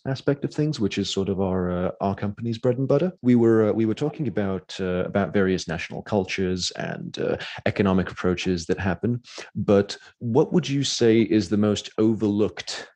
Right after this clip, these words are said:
aspect of special economic zones because they account for, uh, something like sixty percent of all global exports in one way or another move through a free trade zone or an export processing zone or a special economic zone. Um, I'm sure that you've done some, uh, some of your own reading and research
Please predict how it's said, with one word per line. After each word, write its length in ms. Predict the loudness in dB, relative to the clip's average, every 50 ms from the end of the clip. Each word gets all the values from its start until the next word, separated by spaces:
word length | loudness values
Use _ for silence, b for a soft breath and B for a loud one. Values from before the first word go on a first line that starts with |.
| _ _ -4
aspect 580 | -4 -4 -4 -6 -6 -6 -6 -6 -6 -10 -8 0 2
of 180 | 2 2 2 0
special 340 | 0 0 0 0 0 -2 -2
economic 400 | -2 -2 -6 -6 -6 -6 -6 -6
zones 260 | -6 -6 -6 -6 -4
because 460 | -6 -4 0 2 2 4 2 2 0
they 260 | 0 4 6 6 6 6 2
account 560 | -2 -4 0 2 2 2 2 2 0 -4 -8 -12 -14
for, 480 | -10 -4 -2 2 2 4 4 4 4 2
uh, 100 | 0 -2
something 380 | -2 -4 -4 -4 -4 -4 -4
like 220 | -2 -2 -2 -4 -4
sixty 440 | -6 -8 -6 -8 -4 0 0 0
percent 600 | 2 2 0 -2 -2 0 0 0 0 0 -2 -4 -4 -2
of 180 | -2 -2 -2
all 320 | 0 2 4 4 4 4 2
global 440 | 2 2 2 2 2 0 0 0
exports 540 | 0 -2 -4 -8 -12 -10 -10 -10 -8 -8 -4 0
in 160 | 2 4 4
one 220 | 4 4 4 4 2
way 160 | 4 4 2
or 160 | 2 2 2
another 300 | 2 0 0 0 0 0
move 340 | 0 0 0 0 0 -2 -4
through 420 | -6 -4 -2 -2 0 -2 -2 -6 -8
a 60 | -10 -8
free 200 | -6 -6 -6 -4
trade 320 | -2 0 2 2 0 0
zone 280 | -2 -6 -6 -6 -6 -6
or 120 | -2 0
an 60 | 0
export 360 | 0 -2 -4 -6 -10 -10 -6
processing 500 | -2 -2 -2 -2 -2 -6 -8 -8 -8 -10
zone 240 | -8 -6 -6 -6 -4
or 240 | -4 -2 -2 -2 -2
a 100 | -4 -6
special 340 | -6 -6 -4 -4 -2 -2 -2
economic 360 | -2 -2 -2 -4 -4 -4 -6
zone. 240 | -10 -8 -8 -8 -6 -2
Um, 400 | 0 2 4 4 4 4 2 0 -2 0
I'm 100 | 0 0
sure 180 | 2 2 2
that 120 | 2 2 0
you've 180 | 0 0 0
done 180 | 0 -2 -2 -2
some, 400 | -4 -2 -2 -2 0 0 -2 -2
uh, 260 | -2 -2 -4 -4 -6
some 220 | -4 -2 0 0
of 120 | 0 0 0
your 140 | 0 0 0
own 280 | 0 0 -2 -4 -4 -2
reading 360 | 0 0 2 2 2 2 2
and 120 | 0 0 0
research 560 | -2 -2 -4 -4 -4 -4 -4 -4 -6 -8